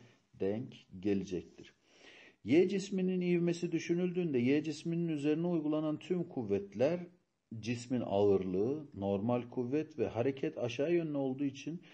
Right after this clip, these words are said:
eğik düzlemde yukarı doğru oluşmuş sürtünme kuvveti. Bu durumda net kuvvet cismin kütlesi ve ağırlığı, kü-, kütlesi ve ivmesinin çarpımı olacak. Yani ağırlığın sinüs bileşeni ile sürtünme kuvveti arasındaki fark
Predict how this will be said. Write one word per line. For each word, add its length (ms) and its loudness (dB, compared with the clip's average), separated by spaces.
eğik 240 2
düzlemde 480 0
yukarı 380 0
doğru 240 4
oluşmuş 640 -4
sürtünme 460 -4
kuvveti. 440 -10
Bu 100 2
durumda 340 2
net 300 -2
kuvvet 640 -2
cismin 640 -4
kütlesi 540 -2
ve 80 4
ağırlığı, 580 4
kü-, 360 -6
kütlesi 480 -4
ve 120 2
ivmesinin 600 -4
çarpımı 480 -2
olacak. 480 0
Yani 220 4
ağırlığın 480 4
sinüs 480 -2
bileşeni 600 0
ile 420 -4
sürtünme 500 -2
kuvveti 340 -2
arasındaki 540 -4
fark 520 -2